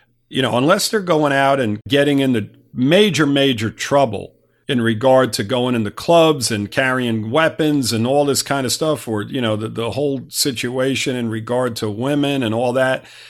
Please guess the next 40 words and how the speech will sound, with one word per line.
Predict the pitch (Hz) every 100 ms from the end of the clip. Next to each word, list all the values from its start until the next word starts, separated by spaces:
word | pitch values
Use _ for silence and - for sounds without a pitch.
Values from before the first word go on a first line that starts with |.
| -
I, | - 196 214 -
I | 156
don't | 214 208
really | 190 170 147
care, | 113 - 165 151 - - _
you | 151 131
know, | 127
what | 120 139 175
they | 156 113
do. | 104 107 - 98
A | -
locker | 120 143 190 233
room | 196 196
cancer, | 156 - 151 160 -
Mike. | 175 170 165
Now, | 120
I | 120 135
don't | 202 165 135
know | 135 139
if | 120 -
these | 131 131 110
guys | 127 123 120 110 - - - - -
were | 110 135 139
in | 117
fact | 113 120 113 113
that, | 131 175 127
or | 110
they | 110 110
just | 104 117 -
got | 123 117
into | 113 104
trouble | - 160 180 131
at | 107
one | 104 101
point, | - 101 95 101
but | 113
these | 180 233
are | 320
young | 233 185 196
kids. | 180 - 214 - -